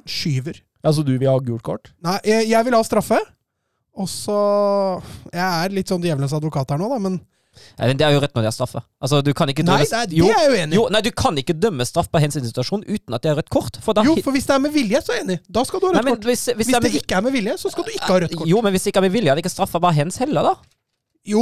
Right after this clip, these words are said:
Speaker 1: hvis du redder på hen-, hvis du blir skutt opp i hånda.
Speaker 3: Ja, da er det rødt. <laughs> Altså, det, altså, da er det ikke, hvis du blir skutt opp i hånda, er det ikke straffe. Du kan enten dømme hands og straffe, eller så,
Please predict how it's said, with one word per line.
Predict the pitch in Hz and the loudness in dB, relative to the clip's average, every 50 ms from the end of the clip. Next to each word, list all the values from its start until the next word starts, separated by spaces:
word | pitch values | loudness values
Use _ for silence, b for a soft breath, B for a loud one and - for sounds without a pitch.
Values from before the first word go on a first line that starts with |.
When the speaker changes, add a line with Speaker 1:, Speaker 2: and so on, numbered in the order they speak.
| 277 | 4
Speaker 1:
hvis | 269 254 - | 2 2 2
du | 285 294 | 0 0
redder | 285 277 269 208 151 135 156 151 | 2 2 0 0 0 -2 -4 0
på | - 220 214 | 2 2 2
hen-, | 208 - | 2 2
hvis | 208 220 - | -2 -6 -6
du | 262 254 | -4 -4
blir | 285 | -4
skutt | - - - - - 254 - - _ 220 | -6 -6 -12 -4 -4 -4 -4 -2 _ -4
opp | 196 - 262 | -2 0 0
i | 226 | 0
hånda. | 208 180 180 233 302 302 - | 0 0 0 0 0 0 2
Speaker 3:
Ja, | 240 262 196 | 2 2 2
da | 165 170 | 4 4
er | 196 339 | 2 4
det | 302 135 | 4 2
rødt. | 147 - - _ - 170 - | 2 0 -2 _ 2 2 4
<laughs> | 214 - | 4 4
Altså, | 202 196 226 | 2 2 4
det, | 214 208 196 | 2 2 2
altså, | - - 202 202 226 | 2 0 2 2 2
da | 165 160 151 | 2 4 4
er | 165 | 4
det | 214 - | 2 0
ikke, | 247 202 - 190 | 0 -2 0 0
hvis | 190 - | 0 0
du | 202 190 | -2 -2
blir | 214 - | -2 -2
skutt | - - 196 - - | 0 0 -2 0 0
opp | - - | -2 0
i | 196 202 | 2 4
hånda, | 240 226 151 120 113 | 4 4 4 2 2
er | 110 117 | 2 2
det | 151 - | 0 -2
ikke | 214 | -4
straffe. | - - 294 - - - - - - _ _ _ _ _ _ _ _ _ _ _ _ _ _ | -6 -8 -8 -8 -6 -6 -8 -8 -8 _ _ _ _ _ _ _ _ _ _ _ _ _ _
Du | 202 | -8
kan | - - 254 269 - | 0 0 0 2 2
enten | 151 160 - 220 180 | -4 -4 -4 -2 -2
dømme | 208 214 208 202 185 | 0 2 2 2 2
hands | 165 170 - | 0 0 -2
og | 185 | -6
straffe, | - - 196 220 - - - 127 | -6 -2 -2 -2 -2 0 -2 -2
eller | 117 156 190 180 | 0 0 0 -2
så, | - | 0